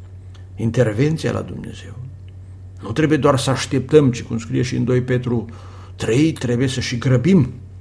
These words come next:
Scrie în Daniel nouă cu trei: „Mi-am întors fața spre Domnul Dumnezeu ca să-L caut cu rugăciune și cere postind în sac și cenușă.” Cei care cunoașteți rugăciunea aceasta, cei l-ați citit-o din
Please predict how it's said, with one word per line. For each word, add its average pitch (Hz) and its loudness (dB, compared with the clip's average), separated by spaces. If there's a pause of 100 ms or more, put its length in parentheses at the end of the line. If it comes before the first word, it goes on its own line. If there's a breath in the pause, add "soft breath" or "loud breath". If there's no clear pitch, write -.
(380 loud breath)
Scrie 101 -8
în 104 -2
Daniel 110 2
nouă 127 4
cu 127 -2
trei: 151 2 (680 loud breath)
„Mi-am 117 4
întors 120 6
fața 151 0
spre 127 -2
Domnul 151 2
Dumnezeu 135 4
ca 135 2
să-L 117 -2
caut 147 2
cu - -4
rugăciune 127 -2
și 127 -2
cere 156 2
postind 131 -2
în 135 0
sac 131 -4
și 135 -6
cenușă.” 135 -2 (1800 loud breath)
Cei - -12
care 113 2
cunoașteți 127 2
rugăciunea 104 -4
aceasta, 120 -4
cei - -6
l-ați 110 -2
citit-o 135 -4
din 113 -2